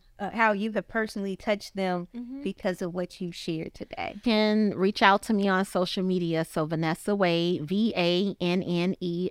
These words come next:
Speaker 2: S S A Wade. That's me on LinkedIn. That's me on Facebook. So those are kind of the places I hang out the most. Uh, so they can find me there.
Speaker 1: Please be sure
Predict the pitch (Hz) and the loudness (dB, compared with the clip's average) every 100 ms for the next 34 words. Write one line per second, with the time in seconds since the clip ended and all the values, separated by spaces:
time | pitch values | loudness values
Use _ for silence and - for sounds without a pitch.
0 | - 165 - 165 175 - 160 175 185 160 | -2 -2 -2 -4 -4 -4 -2 0 0 2
1 | 156 147 151 175 - - _ _ _ - | 2 0 0 -2 -6 -18 _ _ _ -8
2 | 156 147 143 - - 170 175 175 170 - | -2 2 2 0 -2 0 0 0 -2 -2
3 | 151 156 156 156 151 156 156 151 165 160 | -4 -2 -2 -2 0 0 -2 -2 0 0
4 | 175 - 233 269 269 262 262 - _ _ | -2 0 2 4 4 4 2 -2 _ _
5 | - 165 151 - 170 170 170 170 160 - | -6 -2 -2 -2 -2 0 2 0 -2 -2
6 | 156 156 156 165 - 160 151 - 110 60 | 0 0 0 -2 0 0 0 -8 -10 -10
7 | - - 175 160 165 170 165 156 160 _ | -14 -2 0 4 4 4 2 0 -2 _
8 | - 202 160 147 147 _ _ - 170 156 | -6 0 2 2 -2 _ _ -4 0 0
9 | 160 143 147 143 156 151 135 139 - 147 | 0 -2 -2 -2 -2 0 0 -2 -4 -4
10 | 139 139 180 269 - - _ _ _ _ | -2 -2 -2 -4 -12 -20 _ _ _ _
11 | - 160 143 139 147 - 339 403 403 349 | -2 0 2 0 -4 -4 0 2 2 2
12 | 370 359 349 339 262 147 440 370 349 - | 4 6 4 4 2 0 -6 -14 -14 -6
13 | 311 - - 302 285 277 277 | -6 -4 -4 0 2 2 0